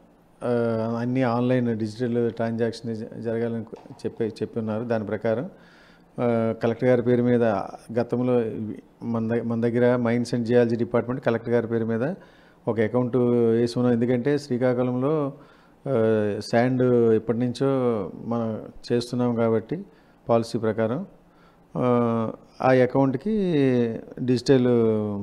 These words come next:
పేమెంట్స్ యూపీఐ వచ్చే విధంగా అన్ని చే-, చేసి అక్కడ చేస్తున్నాము.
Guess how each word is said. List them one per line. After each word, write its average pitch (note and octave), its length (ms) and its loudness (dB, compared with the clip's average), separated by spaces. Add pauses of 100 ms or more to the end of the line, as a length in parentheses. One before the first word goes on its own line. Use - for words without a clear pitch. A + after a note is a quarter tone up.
(120)
పేమెంట్స్ A#2+ 560 0 (840)
యూపీఐ B2+ 380 2
వచ్చే A#2+ 260 0
విధంగా A#2 460 -4 (600)
అన్ని A#2 300 -2 (120)
చే-, A#2+ 220 -2 (120)
చేసి A#2 320 -2
అక్కడ B2 220 0 (500)
చేస్తున్నాము. A2+ 540 -2